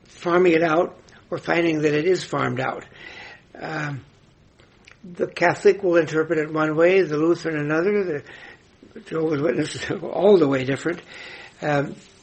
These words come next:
but I think in this case, um,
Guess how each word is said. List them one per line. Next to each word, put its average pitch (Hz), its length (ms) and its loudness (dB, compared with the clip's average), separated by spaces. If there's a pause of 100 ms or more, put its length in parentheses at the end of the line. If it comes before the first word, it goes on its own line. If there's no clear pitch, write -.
(1160)
but 170 140 -2
I 170 80 2
think - 420 -2
in 165 200 -2
this 196 180 2
case, 165 480 0 (240)
um, 147 460 -8